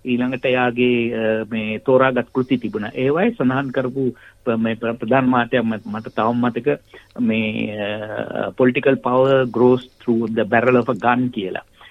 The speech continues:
ඒ කියන්නේ තුවක්කුවේ ප-, ප-, කට තුලින් තමයි මේ, මේ දේශපාලන බලය වැඩෙන්නේ කියලා. ඊළඟට "සතුරා පහර දීමට පෙර අපි පහර දිය යුතුයි. ඒක තමයි තියෙන, අපිට තියෙන හොඳම ආරක්ෂාව" කියලා. ඒ වගේ සිතුවිලි මාලාවක තමයි අපි හිටියේ.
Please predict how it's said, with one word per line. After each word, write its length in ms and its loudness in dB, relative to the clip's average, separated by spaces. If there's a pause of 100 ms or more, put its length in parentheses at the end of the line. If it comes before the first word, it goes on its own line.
ඒ 120 -6
කියන්නේ 280 0 (160)
තුවක්කුවේ 580 2 (200)
ප-, 220 -6 (160)
ප-, 400 -12
කට 260 0
තුලින් 260 6
තමයි 360 2
මේ, 360 -4
මේ 340 -10
දේශපාලන 520 0
බලය 280 4
වැඩෙන්නේ 420 4
කියලා. 280 -10
ඊළඟට 340 -2 (420)
"සතුරා 500 2
පහර 360 0
දීමට 440 0
පෙර 160 4 (440)
අපි 200 -4
පහර 320 -2
දිය 200 2
යුතුයි. 320 0
ඒක 140 -2
තමයි 260 0
තියෙන, 220 0
අපිට 300 -6
තියෙන 160 -2
හොඳම 280 0
ආරක්ෂාව" 640 0
කියලා. 320 -6 (280)
ඒ 160 6
වගේ 360 6
සිතුවිලි 580 0 (640)
මාලාවක 480 4
තමයි 220 -2
අපි 200 0
හිටියේ. 400 0